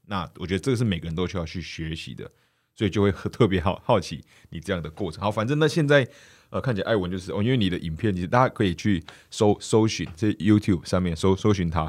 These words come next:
他的影片，我最近看了，我直接带到这个企划好了。真的，真的很有趣，因为，呃，我都会自己收集那个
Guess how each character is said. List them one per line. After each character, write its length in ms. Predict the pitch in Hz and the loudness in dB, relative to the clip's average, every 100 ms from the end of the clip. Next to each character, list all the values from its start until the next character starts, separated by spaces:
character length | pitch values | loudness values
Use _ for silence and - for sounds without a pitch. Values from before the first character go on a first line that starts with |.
| - | 0
他 80 | |
的 140 | 113 113 | 4 4
影 40 | |
片， 240 | 95 131 - - _ - | 4 2 0 -2 _ -6
我 140 | 104 | -2
最 80 | 127 | 0
近 40 | 117 | 2
看 180 | 123 | 0
了， 100 | 95 | -2
我 120 | 87 104 | -4 -6
直 80 | - | -4
接 180 | - 123 | 0 2
带 180 | 131 113 | 4 4
到 100 | 107 | 4
这 80 | |
个 80 | 104 | 2
企 260 | - - 104 | 0 -2 0
划 200 | 92 85 | 2 0
好 140 | 73 | -4
了。 80 | 64 - _ - - - - | -12 -14 _ -20 -20 -12 2
真 120 | 202 | 6
的， 120 | 170 | 8
真 200 | - 202 | 8 6
的 80 | 196 | 8
很 80 | 143 | 8
有 140 | 127 | 8
趣， 160 | - 139 | 6 4
因 160 | 139 | 6
为， 260 | 139 123 - | 6 6 2
呃， 320 | 104 98 92 | 2 2 4
我 100 | 90 | 4
都 140 | 98 117 | 4 6
会 180 | 120 107 | 6 4
自 160 | - | 0
己 260 | 92 87 80 | -2 -2 -4
收 300 | - 107 98 | 2 2 4
集 160 | 92 | 2
那 100 | 90 90 | 0 0
个 280 | 87 78 | -2 -6